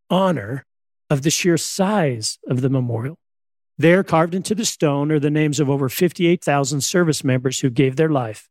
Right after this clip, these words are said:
in service. At the fortieth anniversary memorial service, the Secretary of Defense said the following, "For forty years, this solemn place has beckoned visitors to feel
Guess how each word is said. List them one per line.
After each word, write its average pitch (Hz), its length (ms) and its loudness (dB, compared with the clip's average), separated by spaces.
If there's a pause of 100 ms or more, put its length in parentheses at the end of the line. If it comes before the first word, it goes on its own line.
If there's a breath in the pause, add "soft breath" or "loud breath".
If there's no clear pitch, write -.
in 135 120 0
service. 135 540 -4 (680)
At 156 120 0
the 170 60 0
fortieth 202 440 2
anniversary 170 600 2
memorial 156 460 2
service, 127 400 -2
the 151 120 -2
Secretary 160 640 0
of 147 120 0
Defense 139 480 -2
said 120 480 -2
the 117 60 -10
following, 110 520 -4 (640)
"For 160 160 0
forty 196 320 4
years, 151 420 4
this 156 160 0
solemn 160 380 2
place 139 320 0
has 131 160 0
beckoned 147 420 -2
visitors 135 460 -2
to 143 160 -4
feel 147 640 0